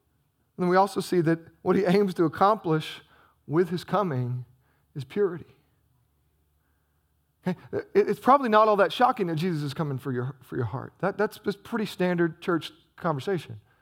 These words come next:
But what's he gonna do with that heart? He's gonna make it pure. That's what he promises to do. He's gonna make it pure.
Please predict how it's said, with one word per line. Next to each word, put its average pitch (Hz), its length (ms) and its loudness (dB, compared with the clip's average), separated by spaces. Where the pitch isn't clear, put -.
But 151 60 -4
what's 202 200 0
he 208 60 -6
gonna 160 180 -2
do 147 380 -2
with 120 140 -2
that 110 140 -6
heart? - 300 -16
He's 165 80 -10
gonna 180 100 -4
make 139 100 -2
it 143 80 -12
pure. 202 340 -6
That's 220 160 0
what 285 60 4
he 247 40 2
promises 202 440 0
to 202 80 -4
do. 285 100 4
He's 190 100 4
gonna 208 120 4
make 214 340 4
it 202 100 -6
pure. 302 460 0